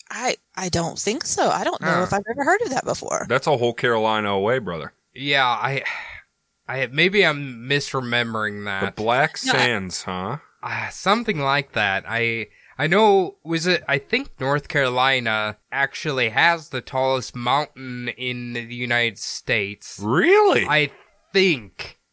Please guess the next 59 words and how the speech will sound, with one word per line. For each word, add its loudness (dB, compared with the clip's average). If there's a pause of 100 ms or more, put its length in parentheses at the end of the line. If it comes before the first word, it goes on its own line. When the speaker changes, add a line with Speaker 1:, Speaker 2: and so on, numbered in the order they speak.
(140)
Speaker 2:
We're -18
probably 4
gonna 2
get 2
hate 2
mail, 0
but 0
I 2
think 0
it 4
is. 0 (140)
Speaker 3:
That's 2
Speaker 1:
Is -
it 2
on 0
Speaker 3:
crazy. -2
Speaker 1:
the, 0
is 0
it -2
on 0
the 0
Appalachian 0
Trail? -2 (280)
Speaker 2:
<laughs> -6
I 2
couldn't 0
tell 0
ya. -2 (320)
I 0
don't 0
know. 0
I 4
only 2
know 2
that 2
terminology -2
from -10
a -6
video -6
game, -8
so. -8
Speaker 3:
About, -2
uh, 2
about 0
fifteen 2
percent 2
of -2
a 0
piece 0
of -2
information 2
there, 2
Cody. 4
Speaker 2:
<laughs> -8
Speaker 3:
Pre-, 2
that's 4
a 2
good 2
one. 2